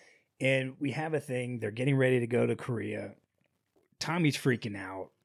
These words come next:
He doesn't wanna go 'cause he's got all these emotional issues, and so he takes off on his motorcycle.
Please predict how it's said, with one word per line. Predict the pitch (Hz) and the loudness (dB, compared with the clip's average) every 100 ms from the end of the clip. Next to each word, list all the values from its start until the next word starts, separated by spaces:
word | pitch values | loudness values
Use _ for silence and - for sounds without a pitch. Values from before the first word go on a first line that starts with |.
| _ _ | _ _
He | - | -14
doesn't | 120 139 147 | -4 -4 -2
wanna | 135 123 | -4 -6
go | 104 98 95 95 | -6 -8 -8 -8
'cause | - 98 | -10 -10
he's | 101 101 | -8 -10
got | - 104 92 | -8 -10 -6
all | 120 | -4
these | 123 | -4
emotional | 113 107 104 - 101 | -4 -6 -6 -8 -8
issues, | 101 - 107 104 - | -8 -6 -6 -8 -10
and | 110 | -8
so | 123 | -2
he | 151 | 0
takes | 156 135 - | 0 -2 -2
off | 110 113 | -6 -8
on | 104 | -10
his | 98 | -14
motorcycle. | 110 - - - - 87 | -14 -14 -16 -16 -16 -20